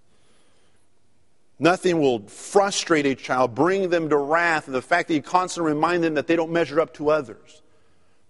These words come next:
They don't have to measure up to others. What's most important is that your child,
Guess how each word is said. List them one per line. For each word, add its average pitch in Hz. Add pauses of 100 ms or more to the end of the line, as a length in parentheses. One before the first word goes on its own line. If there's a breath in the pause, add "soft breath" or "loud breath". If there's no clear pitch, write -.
They 160
don't 175
have 190
to 160
measure 120
up 107
to -
others. - (1400)
What's 156
most 185
important 185
is 139
that 143
your 143
child, 170